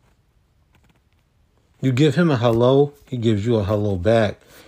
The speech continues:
You kiss him on the cheeks, he reciprocates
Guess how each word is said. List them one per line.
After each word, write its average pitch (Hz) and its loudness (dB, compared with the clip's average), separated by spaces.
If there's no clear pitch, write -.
You 117 -6
kiss - 0
him 117 -2
on 107 -2
the 90 -4
cheeks, 120 -6
he 127 0
reciprocates 101 -4